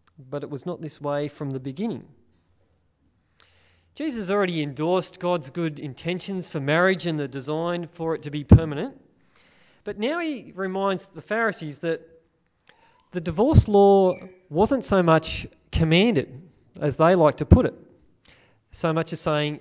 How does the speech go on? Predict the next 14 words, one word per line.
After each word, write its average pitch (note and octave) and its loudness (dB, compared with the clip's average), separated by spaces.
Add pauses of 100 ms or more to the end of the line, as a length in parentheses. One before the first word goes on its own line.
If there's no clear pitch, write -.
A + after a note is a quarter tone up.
it D3 -10
was C#3 -8
permitted. D#3 2 (1800)
The E3 -12
divorce E3+ -4
law G3 2
wasn't F3 -2
a D#3+ -2
sign G3+ 0
of, D3+ -4
uh, D3+ -2 (580)
God's A#3+ -4
great G3 0
approval D#3 0